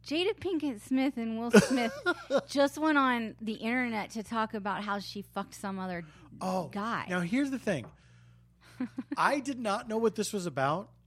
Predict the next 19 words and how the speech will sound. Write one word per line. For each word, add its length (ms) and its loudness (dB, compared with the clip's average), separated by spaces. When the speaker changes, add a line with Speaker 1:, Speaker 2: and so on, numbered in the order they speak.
Speaker 2:
I 140 4
Speaker 1:
Uh-huh. 200 0
Speaker 2:
kept 220 4
seeing 680 0
Speaker 1:
<laughs> 260 2
Speaker 2:
pictures, 760 2
just 200 0
a 60 6
picture 320 2
of 80 2
them 240 2
sitting 380 -2
at 80 2
a 60 -2
table. 540 -2
Speaker 1:
The 100 4
red 240 2
table? 500 -2
Speaker 2:
Yeah. 240 4